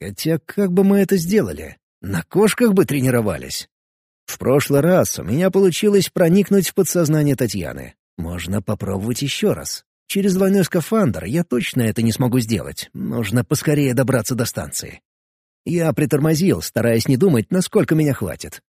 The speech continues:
Приподнял девушку, пытаясь перенести центр тяжести на плечо. Она всё ещё вяло сопротивлялась, но силы её таяли.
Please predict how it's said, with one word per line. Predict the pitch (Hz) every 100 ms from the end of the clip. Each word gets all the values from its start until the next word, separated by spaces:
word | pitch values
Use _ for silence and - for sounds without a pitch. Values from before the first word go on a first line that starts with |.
| _ -
Приподнял | 202 175 175 151 117
девушку, | 185 165 104 -
пытаясь | 110 143 143 135 -
перенести | 139 135 139 - 156
центр | - 147 120 120
тяжести | 180 135 143 -
на | 165
плечо. | 165 185 - 76 - _ _
Она | - 117
всё | 98 123
ещё | 117 -
вяло | 143 135 107
сопротивлялась, | - 127 127 160 196 95 76 - -
но | 165 185 139
силы | - - 190 170
её | 165 165
таяли. | - 104 80 73 76